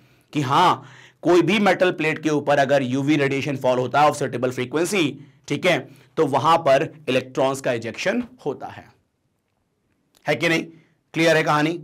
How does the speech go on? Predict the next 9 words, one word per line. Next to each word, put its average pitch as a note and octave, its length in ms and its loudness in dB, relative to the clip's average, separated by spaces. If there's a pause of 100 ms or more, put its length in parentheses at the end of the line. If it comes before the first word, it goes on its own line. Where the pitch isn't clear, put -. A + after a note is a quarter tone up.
(500)
ये C#3+ 140 -2
चीज A2+ 260 -8
है। F2+ 120 -16 (380)
तो G3 80 4
ये E3 280 4 (100)
था G#3+ 100 4
आपका F#3+ 400 4 (240)
Lennard D3 500 2 (120)
and C#3+ 260 -2